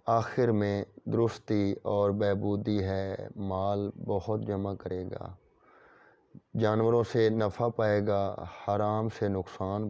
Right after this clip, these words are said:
पहुँचेगा, दोस्तों से राहत व आराम और माँ बाप से रोज़ी कम मिलेगी, भाइयों बहनों से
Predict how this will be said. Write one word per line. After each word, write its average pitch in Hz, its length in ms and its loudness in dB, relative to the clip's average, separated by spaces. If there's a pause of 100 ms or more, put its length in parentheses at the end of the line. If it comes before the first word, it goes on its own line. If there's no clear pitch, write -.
पहुँचेगा, 98 640 -6 (1200)
दोस्तों 117 520 2
से 113 200 2 (220)
राहत 110 500 2
व 110 320 2
आराम 107 540 0 (960)
और 104 260 4
माँ 104 320 2
बाप 104 280 2
से 104 220 0 (220)
रोज़ी 101 340 2 (100)
कम 98 260 0
मिलेगी, 95 480 -2 (1080)
भाइयों 117 760 2
बहनों 113 380 4
से 110 240 4